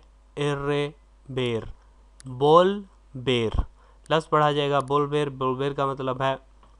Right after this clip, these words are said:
वापस आना, वापस होना। इससे अगला लफ्ज़ है बे, उससे अगला ल-,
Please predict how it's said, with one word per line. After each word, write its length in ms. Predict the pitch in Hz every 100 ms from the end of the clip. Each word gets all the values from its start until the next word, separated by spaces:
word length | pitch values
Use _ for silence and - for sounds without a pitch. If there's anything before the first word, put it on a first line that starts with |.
| _ - - - - -
वापस 440 | 135 139 156 143
आना, 220 | 139 131
वापस 320 | 131 131 151 -
होना। 260 | 135 135 135 - - -
इससे 200 | 160 175
अगला 220 | 165 160
लफ्ज़ 340 | 156 156 147 151
है 200 | 151 151 - - - - 135
बे, 560 | 127 139 165 170 180 - - - - - - - - - - - - -
उससे 240 | 151 - 147
अगला 280 | 143 151
ल-, 280 | 147 135 147